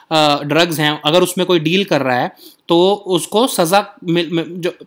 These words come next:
actually जो सेक्शन टू के एट ए में जो, जो ड्रग्स थे पहले,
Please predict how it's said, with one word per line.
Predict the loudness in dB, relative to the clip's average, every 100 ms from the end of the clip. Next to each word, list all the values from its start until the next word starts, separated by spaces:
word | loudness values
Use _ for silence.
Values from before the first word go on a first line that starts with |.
| _ _ -8
actually | -8 -4 -2 -2 -4 -12 -20 -6
जो | -4
सेक्शन | -2 -2 -2 -4
टू | -2 -2 -2 -2 0
के | 0 0 -8 _ 0
एट | 2 2 -2 0
ए | 2
में | 2 0
जो, | 0
जो | 0
ड्रग्स | 0 0 -2 -2
थे | -2
पहले, | 0 0 -2